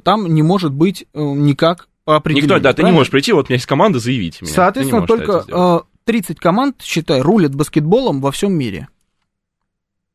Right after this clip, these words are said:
Speaker 2: Ну, так и есть,
Speaker 1: И
Speaker 2: да.
Speaker 1: делят между собой все бюджеты. При этом футбол намного более рейтинговый вид спорта. Футбол смотрят по всему миру. А ч-, финал чемпионата мира — это самая рейтинговая, эм,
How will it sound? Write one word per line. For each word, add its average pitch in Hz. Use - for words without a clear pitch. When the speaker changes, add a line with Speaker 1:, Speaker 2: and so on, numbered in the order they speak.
Speaker 2:
Ну, 107
так 98
и 160
есть, 147
Speaker 1:
И 185
Speaker 2:
да. -
Speaker 1:
делят 254
между 170
собой 180
все -
бюджеты. 147
При 190
этом 151
футбол 208
намного 156
более 123
рейтинговый 113
вид 135
спорта. -
Футбол 151
смотрят 127
по 156
всему 160
миру. 170
А 135
ч-, 151
финал 175
чемпионата 165
мира — 220
это 214
самая 175
рейтинговая, 147
эм, 151